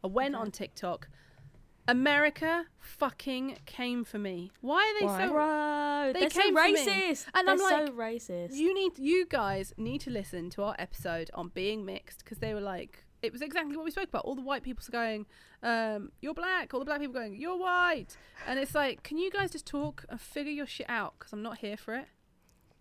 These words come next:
Speaker 3: Mm.
Speaker 1: They're
Speaker 2: What
Speaker 1: all
Speaker 2: I don't
Speaker 1: like
Speaker 2: understand is, what are you then if you're not black or white?
Speaker 1: They just wanna other you, and they don't realise that it's their inherited colorism that they're putting on the rest of the world as well, where in the U K we just kind of accept, you know, if you're mixed.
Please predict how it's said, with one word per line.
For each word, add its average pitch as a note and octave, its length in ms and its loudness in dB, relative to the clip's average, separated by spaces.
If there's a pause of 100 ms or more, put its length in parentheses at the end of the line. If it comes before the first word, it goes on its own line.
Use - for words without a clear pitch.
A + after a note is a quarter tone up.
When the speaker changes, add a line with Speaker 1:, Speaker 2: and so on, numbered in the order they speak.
Speaker 3:
Mm. F3 220 -2
Speaker 1:
They're E3+ 100 0
Speaker 2:
What C4+ 60 4
Speaker 1:
all C#4+ 40 4
Speaker 2:
I - 40 4
don't C#4 80 2
Speaker 1:
like C4 80 2
Speaker 2:
understand G#3 420 -4
is, F#3+ 160 -10
what B3+ 140 0
are B3+ 220 6
you G#3+ 160 -2
then F#3 200 -4
if F#3+ 140 -12
you're G3 80 -4
not G#3 180 -8
black G3+ 260 -4
or G3+ 100 -4
white? G#3 360 -6 (420)
Speaker 1:
They E4+ 140 0
just E4+ 200 -2
wanna D#4+ 220 2
other E4 180 0
you, G3+ 340 -2
and A#3 140 -4
they B3+ 80 -2
don't B3+ 280 0
realise C4 460 -2
that - 140 -10
it's A3 100 -8
their A3+ 160 0
inherited C4 460 -6 (340)
colorism G3 720 -4 (240)
that - 60 -12
they're A3 100 -2
putting B3+ 300 -2
on A3+ 100 0
the G#3 80 -4
rest G#3 240 -6
of G3 100 -10
the F#3+ 60 -8
world G3 300 -2
as F#3 100 -8
well, G#3+ 320 -2 (100)
where F#3+ 340 -4 (960)
in C#4+ 140 2
the D4+ 80 -2
U D4+ 100 -4
K D4+ 240 -4
we C#4+ 100 -4
just D4 160 -10
kind C#4 160 -4
of C#4 80 -2
accept, - 500 -4
you B3+ 60 -8
know, B3 160 -4
if C#4 160 -8
you're A3+ 80 -6
mixed. - 440 -6